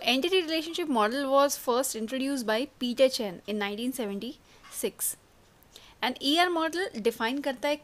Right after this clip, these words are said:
conceptual view को डेटाबेस के, और हम कह सकते हैं एक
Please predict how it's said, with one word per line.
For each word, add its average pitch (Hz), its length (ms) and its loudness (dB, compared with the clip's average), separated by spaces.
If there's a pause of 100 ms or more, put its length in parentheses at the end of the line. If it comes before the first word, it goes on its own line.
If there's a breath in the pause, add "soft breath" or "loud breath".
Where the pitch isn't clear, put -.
conceptual 294 760 0
view 202 260 -6
को 151 140 -6
डेटाबेस 190 580 0
के, - 180 -12 (400 loud breath)
और 208 200 -2
हम 269 140 -2
कह 269 120 0
सकते 262 280 -2
हैं 320 60 -2
एक 311 100 -8